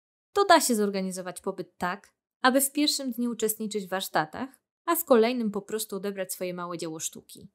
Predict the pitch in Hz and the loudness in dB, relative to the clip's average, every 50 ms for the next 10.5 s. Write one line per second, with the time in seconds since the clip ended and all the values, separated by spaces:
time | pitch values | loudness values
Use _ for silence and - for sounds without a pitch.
0 | _ _ _ _ _ _ _ _ _ _ _ _ _ - 196 196 196 202 226 226 | _ _ _ _ _ _ _ _ _ _ _ _ _ 6 6 6 8 4 4 2
1 | - 208 202 214 220 220 202 196 208 208 208 - 190 196 202 208 - _ _ - | 0 -2 -2 -4 -4 -2 -2 -2 -2 -2 -4 -6 -8 -8 -8 -10 -14 _ _ -2
2 | 190 180 196 190 202 196 196 - 202 190 185 214 220 214 220 208 202 208 233 226 | -2 0 0 0 0 -2 -2 -4 -4 0 2 0 0 0 -2 -4 -4 -6 -4 -4
3 | - 226 214 208 202 190 190 196 190 190 175 196 196 196 - 226 220 214 - 202 | -4 -6 -4 -6 -6 -6 -6 -6 -6 -6 -6 -6 -6 -8 -8 -6 -4 -2 -2 -2
4 | 185 - - 190 185 180 175 180 180 170 - - 170 170 - 180 170 - - 190 | -2 -4 -6 -8 -8 -8 -10 -8 -8 -6 -4 -4 -6 -6 -8 -12 -14 -8 -4 -2
5 | 190 190 185 175 180 175 170 165 190 202 190 170 160 156 - 120 - - - - | -2 -2 -2 -4 -6 -8 -10 -8 -6 -6 -6 -6 -8 -10 -12 -14 -16 -16 -16 -16
6 | _ _ _ _ _ _ _ _ _ _ _ _ _ _ - 220 220 220 226 214 | _ _ _ _ _ _ _ _ _ _ _ _ _ _ 6 6 6 6 4 0
7 | 208 - 208 202 202 202 196 - - 202 202 202 208 202 220 214 - 208 202 196 | -2 -4 -2 -2 -2 -2 -2 -2 -2 -2 0 0 -2 -4 -6 -6 -6 -6 -4 -4
8 | 196 196 202 196 196 - - - 175 175 185 190 _ _ _ 180 185 185 185 175 | -6 -6 -8 -6 -6 -6 -8 -8 -10 -12 -14 -18 _ _ _ -6 -4 -4 -4 -2
9 | 170 180 190 202 - - - 240 233 - 233 233 214 - 226 214 214 214 202 214 | 0 0 0 0 0 -2 -2 -4 -4 -2 -4 -4 -4 -4 -4 -4 -4 -4 -4 -4
10 | 208 202 208 208 208 - - 214 202 202 | -2 -2 -2 -2 -2 -4 -6 -6 -6 -8